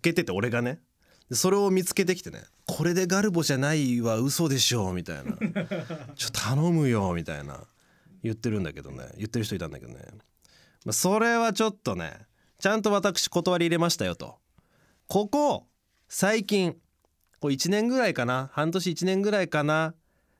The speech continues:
で、最近ちょっと一択の歌詞がありましてというふうに私確か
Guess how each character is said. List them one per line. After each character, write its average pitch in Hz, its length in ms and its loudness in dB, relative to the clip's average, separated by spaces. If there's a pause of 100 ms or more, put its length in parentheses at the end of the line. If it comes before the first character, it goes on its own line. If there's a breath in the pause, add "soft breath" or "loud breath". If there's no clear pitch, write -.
(120)
で、 233 320 0 (1120)
最 165 260 2
近 165 140 0
ち 156 60 -2
ょ 160 60 2
っ - 20 -
と 127 40 0
一 123 120 0
択 135 260 0
の 120 60 0
歌 123 140 -4
詞 107 100 -4
が 92 80 -4
あ 95 40 -4
り 107 100 -2
ま 117 120 0
し 113 80 -4
て - 80 -12
と - 140 -20 (500)
い 180 80 2
う 190 140 4
ふ 185 100 2
う 165 60 2
に 117 80 0
私 131 340 -2
確 139 240 0
か - 80 -6